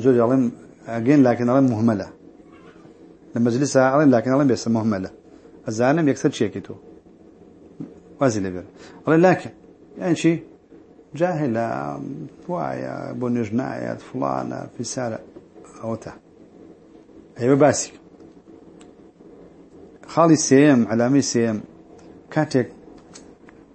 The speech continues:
حاسب باسي كسي كلايكي أم في قرجل يتضايق الحاسب إذا أثني على أخيه وهو يسمع، وكأن هذا الثناء يقلل من شأنه وينقص من قدره،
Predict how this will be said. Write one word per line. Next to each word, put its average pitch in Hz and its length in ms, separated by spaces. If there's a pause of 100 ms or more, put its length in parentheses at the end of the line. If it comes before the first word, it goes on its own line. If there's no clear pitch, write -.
حاسب 117 360
باسي 127 400
كسي 131 320
كلايكي 123 600 (1120)
أم 135 260 (1000)
في 123 120
قرجل 110 380 (580)
يتضايق 127 520
الحاسب 120 460 (320)
إذا 123 200
أثني 123 240
على 113 280
أخيه 117 200
وهو 113 160
يسمع، 104 300 (1500)
وكأن 143 360
هذا 139 180
الثناء 127 320
يقلل 123 500
من 113 120
شأنه 120 360
وينقص 117 320
من 107 120
قدره، 98 360